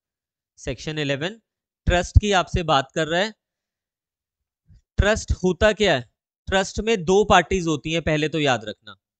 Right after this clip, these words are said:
basically तीन हो जाएगी, but जो create कर रहा है, एक create करता है ट्रस्ट को, जिसको हम author of the trust कह देते हैं। Suppose कीजिए कोई मिस्टर ए है,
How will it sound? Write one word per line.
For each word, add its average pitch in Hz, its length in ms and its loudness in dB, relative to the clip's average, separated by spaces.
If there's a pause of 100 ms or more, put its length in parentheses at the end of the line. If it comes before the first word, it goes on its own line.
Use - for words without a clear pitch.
basically 185 520 -4 (120)
तीन 190 220 0
हो 170 80 -2
जाएगी, 160 360 -2
but 185 180 -2
जो 175 160 -6
create 175 500 -2
कर 170 140 0
रहा 156 100 2
है, 156 60 0
एक 170 300 -2
create 180 380 2
करता 151 240 -4
है 139 60 -2
ट्रस्ट 123 340 -8
को, 104 180 -14 (600)
जिसको 185 320 -2
हम 190 80 -4 (140)
author 180 340 6
of 175 200 -2
the 185 120 -4
trust 165 280 -4
कह 139 180 0
देते 117 280 -8
हैं। 110 60 -12
Suppose 156 420 -10
कीजिए 170 400 -6 (360)
कोई 175 180 -2
मिस्टर 175 480 -4 (160)
ए 190 180 2
है, 175 320 0